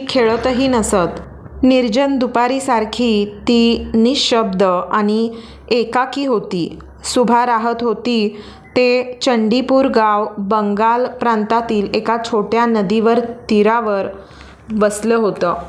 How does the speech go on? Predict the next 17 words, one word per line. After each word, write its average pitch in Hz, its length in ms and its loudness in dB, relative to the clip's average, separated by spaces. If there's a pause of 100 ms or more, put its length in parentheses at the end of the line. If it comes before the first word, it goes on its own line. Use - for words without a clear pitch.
(440)
एखाद्या 247 540 0
मध्यमवर्गीय 220 1200 2 (680)
गृहस्थाच्या 226 1080 0
मुलीसारखीच 220 1080 0
ती 240 140 2
नदी 220 300 2
होती. 190 540 0 (540)
ती 262 120 2
कृष्ण 269 440 0
नदी 214 520 2 (260)
दुथडी 240 520 2
भरून 233 400 2
कधीच 240 520 0
वाहत 214 380 0
नसे, 202 540 0 (500)
परंतु 247 680 0 (640)
निरलसपणे 220 1160 2